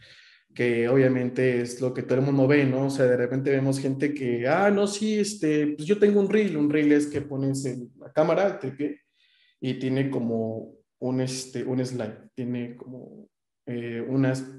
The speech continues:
vías para que puedas mover la cámara y hagas un tracking. Obviamente eso no lo podemos adquirir, pero se puede hacer. Yo he visto gente que lo hace con tubos de P V C.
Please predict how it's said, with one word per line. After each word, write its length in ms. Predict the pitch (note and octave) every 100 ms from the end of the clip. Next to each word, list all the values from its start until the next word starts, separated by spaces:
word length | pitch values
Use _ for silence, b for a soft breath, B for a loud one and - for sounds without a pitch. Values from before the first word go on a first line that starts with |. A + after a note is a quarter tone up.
| -
vías 580 | C3+ C3 C3+ B3+ - -
para 180 | C#3 B2
que 100 | -
puedas 200 | C3+ B2+
mover 220 | B2+ B2
la 120 | B2+ C3
cámara 520 | C3 C3 D3+ F#3+ -
y 80 | B2+
hagas 600 | A#2 A#2+ A#2+ - - _ b b b _
un 160 | B2+ C3+
tracking. 380 | D#3+ - A2+ - B B B B
Obviamente 420 | C#3+ D#3 D#3 D#3
eso 160 | D3+ E3
no 100 | D3+
lo 120 | C#3
podemos 240 | C3 B2+ C#3+
adquirir, 320 | D3 D3 D3
pero 120 | D#3
se 180 | - C3+
puede 420 | - C3+ A2+ G#2+
hacer. 480 | - D#3+ B2 - -
Yo 140 | C3+
he 40 | C#3
visto 240 | C3 D3
gente 360 | C3+ C3+ C#3 C#3
que 100 | B2
lo 100 | A#2
hace 220 | A#2 C#3+
con 180 | A2+ A2
tubos 380 | C3 B2 B2+ A#2
de 460 | A2+ A2+ A2+ A2+ -
P 140 | A#2+
V 140 | A2+
C. 380 | A2 B2+ G#2 -